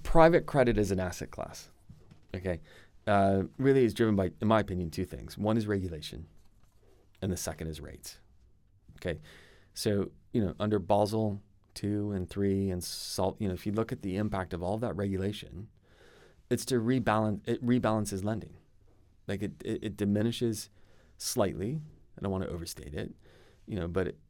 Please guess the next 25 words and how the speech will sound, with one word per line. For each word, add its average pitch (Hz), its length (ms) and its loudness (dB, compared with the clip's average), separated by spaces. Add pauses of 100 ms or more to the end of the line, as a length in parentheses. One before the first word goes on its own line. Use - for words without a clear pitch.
(140)
it 98 220 -6
diminishes 104 460 0
slightly 98 380 -4
the 101 100 -2
capacity 98 840 -6 (520)
on 95 140 -6
an 92 220 -8
economic 98 500 -2
basis - 480 -10
for 101 220 -4
banks 82 460 -10
to 87 400 -4
participate - 500 -12
in - 60 -14
these 82 140 -12
markets, - 400 -12
some - 140 -8
of 64 60 -14
these - 160 -16
markets, - 340 -14
'cause, 78 280 -10
because 85 260 -12
of 76 80 -16
capital 62 320 -12
intensity, - 560 -12